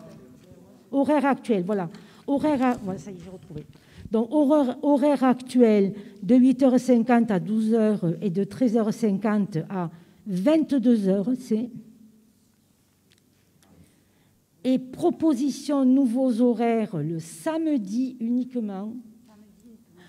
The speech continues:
neuf heures cinquante, douze heures et treize heures cinquante, dix-sept heures.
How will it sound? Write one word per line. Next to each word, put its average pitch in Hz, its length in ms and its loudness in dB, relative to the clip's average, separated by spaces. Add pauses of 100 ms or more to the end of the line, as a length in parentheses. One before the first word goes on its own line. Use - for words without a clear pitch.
(280)
neuf 254 400 2
heures 269 220 0
cinquante, 254 640 0
douze 196 380 -6
heures 233 520 0
et 208 120 -2
treize 247 340 -2
heures 254 160 0
cinquante, 233 500 -2
dix-sept 196 460 -10
heures. 151 100 -12